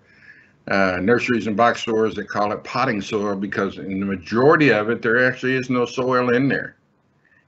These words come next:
It is actually a growing media, a man-made growing media that is lightweight, that drains well,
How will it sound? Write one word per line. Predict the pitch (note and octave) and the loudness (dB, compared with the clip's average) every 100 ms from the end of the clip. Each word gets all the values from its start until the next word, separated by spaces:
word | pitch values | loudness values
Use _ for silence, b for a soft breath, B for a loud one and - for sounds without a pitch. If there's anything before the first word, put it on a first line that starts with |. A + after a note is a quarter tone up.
| _ | _
It | - F#2+ | -4 -4
is | G2 G2 - | -4 -6 -4
actually | G2+ G2+ G#2 G#2 | 0 0 0 -2
a | G2+ | -2
growing | F2+ G2 A2 A2 G#2+ | 0 0 2 2 2
media, | G2+ G#2+ A2 G2+ | 0 0 0 0
a | |
man-made | F#2+ G2+ G#2+ G#2 G#2 | 0 0 0 -2 -4
growing | F2 G2 G#2+ G#2 | -4 -2 0 0
media | G2+ G#2 G#2 G2+ | 0 0 0 -2
that | F#2+ F#2+ | -2 -2
is | F2 - | -4 -6
lightweight, | F#2 G2+ A#2 F#2 G#2 G#2 G2+ - - | 0 4 4 2 -2 -2 -4 -8 -12
that | F#2+ F2 | -12 -8
drains | F#2 A2 A2+ G#2+ | 0 2 2 0
well, | G2+ G2+ G2 F#2+ F#2+ - | -2 0 0 0 -2 -6